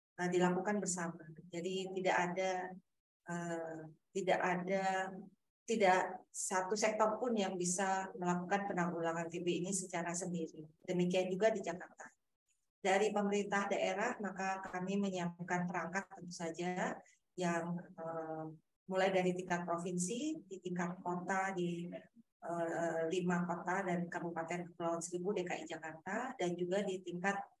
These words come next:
kecamatan atau subdistrik di empat puluh empat kecamatan yang ada di Jakarta, di mana semua layanan kesehatan yang dimiliki pemerintah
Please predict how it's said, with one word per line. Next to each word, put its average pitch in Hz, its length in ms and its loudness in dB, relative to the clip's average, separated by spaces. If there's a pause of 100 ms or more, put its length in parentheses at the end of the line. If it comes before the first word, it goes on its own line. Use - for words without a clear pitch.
(100)
kecamatan 175 640 -4
atau 160 160 -8
subdistrik 208 640 -8 (400)
di 202 160 4
empat 180 240 0
puluh 170 320 -2
empat 170 240 0 (240)
kecamatan 175 560 -2
yang 160 160 0
ada 165 160 -2
di 165 80 -4
Jakarta, 160 720 -6 (400)
di 196 160 0
mana 180 400 2
semua 196 640 4
layanan 180 720 2 (160)
kesehatan 196 720 0
yang 196 160 0
dimiliki 180 480 0
pemerintah 180 720 0